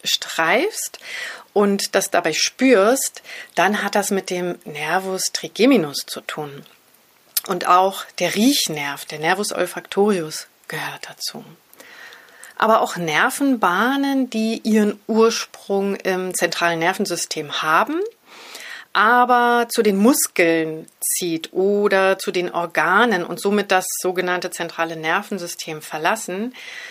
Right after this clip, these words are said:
werden dem peripheren Nervensystem zugeordnet. Und ich finde das immer ganz interessant, ein bisschen was über die Körperfunktion zu erzählen, zu berichten. Ich versuche es nicht <laughs> zu kompliziert zu machen, es ganz einfach zu machen,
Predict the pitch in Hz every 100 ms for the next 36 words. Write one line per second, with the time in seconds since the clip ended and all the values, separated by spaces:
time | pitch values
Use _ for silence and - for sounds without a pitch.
0 | - - - 175 190 233 226 214 208 208
1 | 208 202 - 196 247 262 220 - 151 147
2 | 143 135 131 - 120 - - - 147 127
3 | - 151 135 - - 139 - 120 - -
4 | _ _ _ _ _ _ - - 175 -
5 | 285 269 220 190 185 196 - 185 175 -
6 | 214 269 190 214 - 202 185 180 - 196
7 | 165 - - 285 294 220 202 190 - 196
8 | 202 - - - - - - 208 202 196
9 | 190 - - - 269 285 269 254 - 170
10 | 170 262 - 233 214 - 214 247 247 226
11 | 226 320 - 254 220 240 214 185 - 311
12 | 320 262 240 220 190 - - - 240 254
13 | 254 - 226 220 220 226